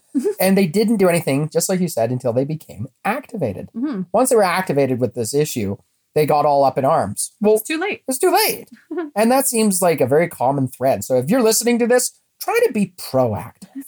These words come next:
Speaker 2: <laughs> not just reactive.
Speaker 1: Right. And so once people do have concerns,
Speaker 2: Mm-hmm.
Speaker 1: the concerns, by and large, they relate to the healthcare system,
Speaker 2: Yeah.
Speaker 1: things like doctors, nurses.
Speaker 2: The needs of the people,
Speaker 1: You know?
Speaker 2: right?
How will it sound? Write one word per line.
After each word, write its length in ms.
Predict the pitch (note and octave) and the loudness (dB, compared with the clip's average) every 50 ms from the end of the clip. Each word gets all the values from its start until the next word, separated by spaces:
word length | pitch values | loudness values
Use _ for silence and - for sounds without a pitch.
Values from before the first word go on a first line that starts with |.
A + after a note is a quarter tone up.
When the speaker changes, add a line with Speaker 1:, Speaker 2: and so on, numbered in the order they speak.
| - - - | -16 -20 -20
Speaker 2:
<laughs> 340 | _ _ B3 G#3+ _ _ _ | _ _ -20 -20 _ _ _
not 280 | - G#3+ A#3 A#3 F3+ - | 0 0 0 0 0 0
just 340 | - D#3+ C#3 - - _ _ _ _ _ _ | 0 0 0 0 -4 _ _ _ _ _ _
reactive. 680 | - G#2+ A#2+ C3+ C#3 B2 A2 - - B2 _ _ _ - - _ - - _ _ | -8 -2 0 0 0 0 -2 -4 -8 -12 _ _ _ -20 -20 _ -20 -20 _ _
Speaker 1:
Right. 240 | - F#4+ C#4+ G#3+ G#3 G#3+ | -4 -4 -4 -4 -4 -6
And 140 | A3+ A#3+ - | -6 -6 -6
so 400 | - C#4 C4 B3 B3 A#3 G#3+ - _ _ | -4 -6 -6 -6 -6 -8 -12 -14 _ _
once 360 | - A#3 A#3 C4 D4 D#4 D4+ - | -12 -8 -4 -2 -2 -4 -4 -6
people 260 | - D4+ C#4+ C#4+ C4+ | -8 -8 -6 -6 -6
do 200 | A3 G#3 A3+ A3+ | -4 -4 -4 -2
have 180 | A3 A3 G3+ F3+ | -2 -4 -6 -4
concerns, 640 | G#3+ G#3 G3+ - - F3 E3+ E3+ F3 F#3 F3+ - _ | -6 -8 -8 -8 -10 -12 -10 -6 -6 -6 -6 -6 _
Speaker 2:
Mm-hmm. 300 | F3+ D3 C3 C3 A#2+ A#2 A#2 | -12 -10 -10 -10 -12 -10 -12
Speaker 1:
the 60 | A3+ | -10
concerns, 800 | G3+ B3 A#3+ A3+ G#3+ - B3+ B3+ B3 B3+ B3+ A#3+ - - - _ _ _ | -8 -6 -6 -6 -4 -6 -8 -6 -4 -4 -6 -6 -8 -14 -20 _ _ _
by 280 | - F#3 _ G#3 G3+ G3 | -14 -12 _ -8 -6 -4
and 100 | G3+ G3 | -4 -4
large, 340 | F#3 F3+ F3+ F#3 G3+ G3+ - | -4 -4 -4 -4 -6 -6 -6
they 100 | G3 F#3+ | -8 -8
relate 280 | F3+ F3 F3+ F3+ F3+ - | -8 -6 -8 -8 -10 -12
to 80 | - | -12
the 220 | E3 F#3 F3 F3 F3 _ _ _ - | -12 -10 -10 -12 -14 _ _ _ -8
healthcare 420 | F#3 F#3+ F#3+ _ - G3+ G3 F#3+ | -8 -8 -8 _ -8 -8 -8 -8
system, 520 | - - G3 - - G3+ A3 A#3+ C4+ D4 C#4+ | -8 -14 -18 -14 -12 -12 -10 -8 -8 -8 -8
Speaker 2:
Yeah. 160 | G#3+ B3+ D4+ C#4+ _ _ | -10 -12 -12 -14 _ _
Speaker 1:
things 180 | G#3+ G#3+ G3+ | -6 -4 -4
like 200 | G3+ G3+ E3+ _ | -4 -6 -8 _
doctors, 580 | _ F#3+ F#3 F3 F3+ _ _ G3 G3 G3 F3+ - | _ -10 -8 -8 -10 _ _ -8 -6 -6 -6 -8
nurses. 640 | F#3+ F3+ F3 F3+ F#3 - - G3+ A3 A#3 A#3+ B3 B3 | -10 -8 -8 -8 -10 -10 -12 -10 -10 -10 -10 -6 -2
Speaker 2:
The 160 | F#3 F#3 F3+ | -2 -2 0
needs 180 | E3 E3+ D#3+ F#3 | -2 -2 -4 -2
of 40 | F#3 | -4
the 40 | G3 | -4
people, 540 | - - G#3+ A#3 G#3+ F3 B2 G#2 E2 - _ - | -4 -4 -6 -4 -2 -2 -4 -4 -6 -10 _ -10
Speaker 1:
You 140 | - G2 | -8 -8
know? 80 | - G2 | -6 -6
Speaker 2:
right? 320 | A2 C3 E3+ G3+ B3+ C#4 | -4 -4 -4 -4 -6 -8